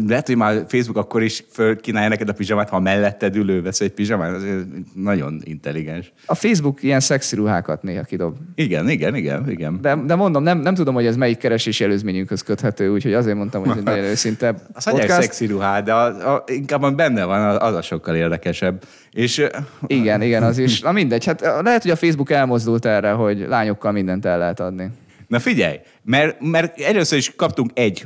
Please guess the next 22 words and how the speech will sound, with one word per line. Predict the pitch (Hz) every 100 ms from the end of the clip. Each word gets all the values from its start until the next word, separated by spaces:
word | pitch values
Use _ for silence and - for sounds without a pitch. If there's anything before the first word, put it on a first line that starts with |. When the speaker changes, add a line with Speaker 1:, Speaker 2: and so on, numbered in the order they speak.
| -
Speaker 1:
hallgatói | 104 95 92 98
visszajelzést, | 107 - 139 156 170 165
akik | - 151 160 - - -
közölték, | 160 135 117 127
hogy | 131
ezt | 123 131
az | 123
E | 139 120
S | 101
G-zést | 110 104 107
ezt | 104
azonnal | 110 95 92
hagyjuk | 90 87 90
abba, | 92 92
mert | 110 87
hát | 92
ennél | 95 92
unalmasabb | 90 87 87 92
dolog | 92 92
nincs, | 90 107 113
és | 92
így | 98 90